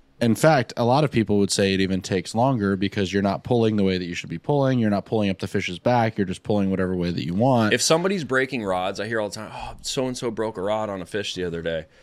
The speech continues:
Speaker 2: I'm not saying you can't break a rod if you're fishing I G F A legal. But nine times out of ten, if somebody breaks a rod on a fish, it's because they're using a homeboy leader and they're pulling way too hard and pulling improper. That's what it does. It allows you to make mistakes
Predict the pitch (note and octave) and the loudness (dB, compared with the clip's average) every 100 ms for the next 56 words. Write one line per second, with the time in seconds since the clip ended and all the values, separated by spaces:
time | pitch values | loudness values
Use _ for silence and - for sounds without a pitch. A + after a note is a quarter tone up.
0 | - A2+ B2 - B2+ A#2+ G#2+ A#2+ G#2 A2 | -6 2 4 4 2 0 -2 -4 0 0
1 | G#2+ G#2 G#2 G#2 G2 G2+ - G2 G2+ F#2 | 0 0 2 2 0 -6 -6 -6 -4 -4
2 | F2+ F#2 F2+ F#2 F2 F#2+ G2 E2+ D#2 - | -2 -4 -4 -4 -4 -4 -6 -6 -8 -12
3 | - - - - G#2+ G2 A2+ C#3+ F#3 G3 | -20 -20 -10 0 0 2 0 2 2 0
4 | F3+ D#3 D3 B2+ C#3 C#3 B2 C3 C3+ B2 | -2 0 -2 -2 -2 -2 -2 -4 -4 -2
5 | G#2+ A#2 - G#2 G2+ G#2+ G#2 F2+ G2+ G#2 | 2 2 0 -2 2 0 -2 -4 -2 -2
6 | A#2+ - - G#2+ A2 G2 G2+ G2 G#2 A#2 | -2 -8 -8 -6 -4 -4 -4 -4 -4 -4
7 | A2+ G#2 F#2+ F2+ F2 F2 E2+ F2 D#2+ F2+ | -2 -2 -2 -2 -2 -2 -4 -4 -6 -6
8 | F2 G#2 F2+ E2+ F2+ G2+ - A2 G2 F#2 | -6 -4 -2 -2 -4 -4 -4 -2 0 0
9 | E2+ D#2+ F#2 F#2 F2 E2 E2+ D#2+ D#2 C2+ | -2 -8 -8 -6 -8 -8 -6 -6 -8 -12
10 | - - - F#2 A#2 B2+ B2 A2+ F2+ G#2 | -16 -20 -4 4 4 4 2 2 2 0
11 | F#2+ F2 F2+ F#2 G2+ A#2+ A#2 G#2+ G#2 F#2+ | 0 0 -2 2 4 4 2 -4 -4 -4
12 | F2+ - - G#2 F2+ D2+ - | -4 -4 0 0 0 -4 -12